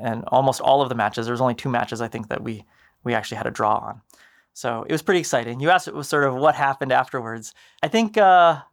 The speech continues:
as, you know, Vegas is known, sure, they're known for gambling, but they're also known for really good food. So what we actually did was we went to a really nice res-,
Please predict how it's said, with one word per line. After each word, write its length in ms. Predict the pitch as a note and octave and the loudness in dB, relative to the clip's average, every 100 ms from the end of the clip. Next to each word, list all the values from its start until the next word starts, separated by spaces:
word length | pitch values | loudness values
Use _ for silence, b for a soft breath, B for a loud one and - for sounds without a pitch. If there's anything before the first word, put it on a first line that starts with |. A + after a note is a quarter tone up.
| _ _ _ _ _ _ _ - - | _ _ _ _ _ _ _ -16 -4
as, 320 | D3 C3 - _ _ | -2 -2 -8 _ _
you 100 | E3 | -6
know, 160 | C3 G#2 _ | -4 -6 _
Vegas 320 | D3+ F#3 F#3+ F#3 | 0 2 2 0
is 140 | C3+ | 0
known, 220 | C3 B2+ | 0 0
sure, 260 | - C3+ B2 | -2 -2 -2
they're 140 | B2+ | -2
known 160 | B2 A#2 | -2 -4
for 100 | B2 | -6
gambling, 420 | A2+ A2+ A2 A2+ | -6 -6 -8 -8
but 120 | B2 | -4
they're 100 | D3 | 2
also 160 | D#3+ E3+ | 2 2
known 100 | F3+ | -2
for 140 | C3+ | -2
really 240 | A#2 C3+ C#3+ | -2 0 0
good 200 | C#3 C3 | 0 -2
food. 340 | C#3+ C#3 D3 C3+ | -2 -4 -4 -10
So 280 | - C3 A2+ | -4 -2 0
what 140 | C3+ | 0
we 80 | C3 | 2
actually 220 | C3+ C3+ | 2 2
did 120 | C3+ C3 | 0 0
was 140 | B2+ | 0
we 60 | B2 | 0
went 140 | B2 | 0
to 60 | A#2+ | -2
a 80 | |
really 260 | A#2 B2 B2 | -2 -2 0
nice 140 | A#2+ | -2
res-, 260 | A#2+ A#2+ - | 0 -2 -4